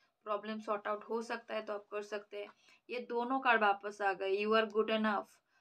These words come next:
तो आप बहुत अच्छे हो guys। It's time to release negativity,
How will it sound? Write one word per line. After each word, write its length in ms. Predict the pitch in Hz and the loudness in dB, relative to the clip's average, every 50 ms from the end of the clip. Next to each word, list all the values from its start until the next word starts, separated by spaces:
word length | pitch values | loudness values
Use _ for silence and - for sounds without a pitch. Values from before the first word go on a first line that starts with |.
| _ _ - | _ _ -10
तो 60 | 220 | -8
आप 140 | 202 202 202 | -8 -6 -6
बहुत 260 | 208 208 214 220 214 | -6 -6 -4 -4 -2
अच्छे 300 | 214 202 208 - - 240 233 | -4 -4 -6 -8 -10 -8 -6
हो 180 | 226 220 208 196 | -4 -4 -2 -2
guys। 400 | 196 196 196 202 220 214 220 - _ _ _ _ _ _ _ _ _ _ _ _ _ _ _ - | 0 0 2 2 0 0 -4 -10 _ _ _ _ _ _ _ _ _ _ _ _ _ _ _ -12
It's 280 | 226 262 - - - - 247 | -12 -12 -12 -14 -8 -2 2
time 260 | 240 220 226 226 226 240 | 2 4 4 2 0 -2
to 100 | 247 226 | -2 -2
release 340 | 233 233 233 240 233 233 226 | 0 0 0 0 -2 -2 -2
negativity, 640 | 220 208 214 208 208 226 220 214 208 208 - 190 | 0 0 0 0 0 0 -2 -2 -4 -8 -10 -14